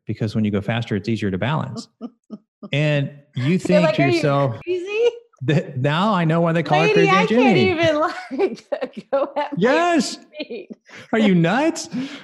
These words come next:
Speaker 1: Um, but then notice what happens. The, the moment that you experience balance, your brain goes, "Oh my gosh, now I get it." Now, before you felt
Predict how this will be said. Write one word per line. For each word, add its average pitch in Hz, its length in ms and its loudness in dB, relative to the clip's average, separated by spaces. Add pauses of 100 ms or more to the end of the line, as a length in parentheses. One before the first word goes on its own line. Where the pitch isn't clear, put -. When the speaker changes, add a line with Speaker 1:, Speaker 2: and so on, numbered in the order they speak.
(180)
Speaker 1:
Um, 160 520 0
but 180 240 -2
then 277 240 2
notice 254 320 2
what 208 140 2
happens. 180 680 -2 (200)
The, 160 340 -4 (300)
the 156 160 0
moment 214 460 2
that 165 200 -2
you 175 80 2
experience 175 840 -2
balance, 147 840 -4 (680)
your 131 120 -2
brain 147 260 0
goes, 127 260 0
"Oh 131 100 -2
my 135 140 -2
gosh, 147 360 -4
now 127 100 -2
I 120 60 0
get 160 180 0
it." - 160 -4 (280)
Now, 147 140 -2
before 202 460 -2
you 202 200 0
felt 185 600 -4